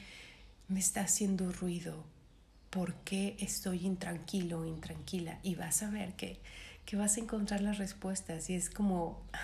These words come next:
<laughs> es como una aventura, es una expedición en esta vida y, y está padrísimo porque nos redescubrimos.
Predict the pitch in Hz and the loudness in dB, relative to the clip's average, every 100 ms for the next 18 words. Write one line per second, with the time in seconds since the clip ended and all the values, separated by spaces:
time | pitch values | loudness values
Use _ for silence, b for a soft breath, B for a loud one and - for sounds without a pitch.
0 | - 185 - - - - 220 214 233 190 | -6 -4 -4 0 0 2 2 4 2 2
1 | 180 143 147 - - - 190 190 - - | 0 -2 -2 -4 0 2 2 4 4 4
2 | 180 - - 165 165 165 165 165 - 180 | -4 2 4 4 4 2 0 -2 -2 -2
3 | 165 160 160 160 156 - B B B B | -4 -4 -4 -4 -6 -8 B B B B
4 | 190 180 196 - 190 185 185 185 185 160 | -2 -2 -4 -2 -2 2 2 2 2 0
5 | 160 180 - B B B B B B - | -4 -8 -12 B B B B B B -4
6 | 185 180 190 175 170 - - - 175 180 | -4 -2 0 0 0 -2 -6 -6 -2 0
7 | 180 - - 180 165 170 175 160 180 - | 0 -2 0 0 0 0 0 -2 -4 -8
8 | - | -10